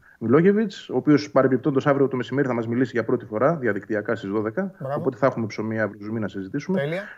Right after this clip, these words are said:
Speaker 1: Λοιπόν, ε, βλέπω ένα κλίμα στο να μείνει ο Τσιγκρίνσκι. Ψιλοαπορώ και με αυτό, γιατί θα πάμε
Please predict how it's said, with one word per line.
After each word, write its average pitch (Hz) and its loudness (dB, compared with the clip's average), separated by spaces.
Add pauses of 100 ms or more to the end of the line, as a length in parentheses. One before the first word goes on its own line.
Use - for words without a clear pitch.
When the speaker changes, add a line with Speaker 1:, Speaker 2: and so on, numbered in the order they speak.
Speaker 1:
Λοιπόν, 139 0
ε, 139 -2 (220)
βλέπω 214 6
ένα 220 6
κλίμα 226 0
στο 214 -4
να 202 4
μείνει 220 0
ο 175 4
Τσιγκρίνσκι. 135 -6 (380)
Ψιλοαπορώ 175 2
και 190 -2
με 151 0
αυτό, 180 -2
γιατί 202 -2
θα 165 -2
πάμε 175 -2